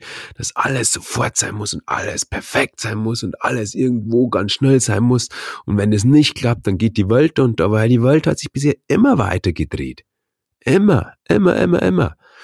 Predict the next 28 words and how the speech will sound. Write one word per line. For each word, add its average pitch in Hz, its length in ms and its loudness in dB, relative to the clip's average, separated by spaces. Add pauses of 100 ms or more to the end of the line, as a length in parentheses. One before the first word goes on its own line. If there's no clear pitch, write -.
(300)
Ich 104 160 -4
war 123 160 2
im 151 80 4
Sommer 147 460 0 (440)
auf 101 120 -6
dem 95 160 -2
Weg 131 200 2
nach 98 380 0
München, 120 400 -2
ne? 135 140 0 (1500)
Äh, 90 240 0
zu - 140 -4
einem 95 120 2
Vortrag, - 480 -2
also 78 200 -6
wie 82 60 -2
die - 80 -4
ganze - 300 -4
Corona-Geschichte 98 840 -2
ein 95 60 -2
bisschen 90 280 -4
besser 82 340 0
war. 98 220 -2 (680)
Und 107 540 0 (600)
auf 101 140 -4
einmal, 117 640 2
obwohl 107 320 0
ich 135 200 -4